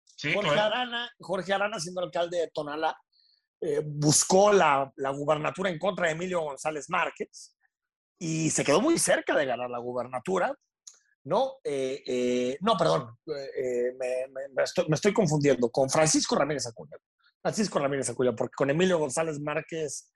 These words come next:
Speaker 2: eh,
Speaker 1: Fue,
Speaker 2: eh,
Speaker 1: fue Arturo
Speaker 2: eh, fue,
Speaker 1: Zamora,
Speaker 2: fue,
Speaker 1: ¿no?
Speaker 2: fue Arturo Zamora, exacto, me
Speaker 1: Sí.
Speaker 2: estaba confundiendo con Francisco Ramírez Acuña.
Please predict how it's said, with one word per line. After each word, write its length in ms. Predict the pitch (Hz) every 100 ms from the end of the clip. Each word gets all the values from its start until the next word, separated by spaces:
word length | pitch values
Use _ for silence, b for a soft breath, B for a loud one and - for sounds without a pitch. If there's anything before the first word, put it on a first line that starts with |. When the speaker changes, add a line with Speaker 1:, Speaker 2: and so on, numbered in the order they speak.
| _ _ _ _ -
Speaker 2:
eh, 180 | 131 120
Speaker 1:
Fue, 320 | 120 190 - 135 123 120 123
Speaker 2:
eh, 40 |
Speaker 1:
fue 100 | 131
Arturo 220 | 139 131 -
Speaker 2:
eh, 40 |
fue, 120 | 190
Speaker 1:
Zamora, 240 | 180 175 170
Speaker 2:
fue, 120 | -
Speaker 1:
¿no? 160 | 320 - _ _ -
Speaker 2:
fue 140 | 208
Arturo 240 | 185 185
Zamora, 260 | 147 123 113
exacto, 260 | 139 123 123
me 80 |
Speaker 1:
Sí. 60 | 117
Speaker 2:
estaba 120 | 151
confundiendo 540 | 147 120 131 139 143 143 -
con 180 | 147 123
Francisco 380 | 123 143 -
Ramírez 320 | 139 131 131 131
Acuña. 320 | 180 170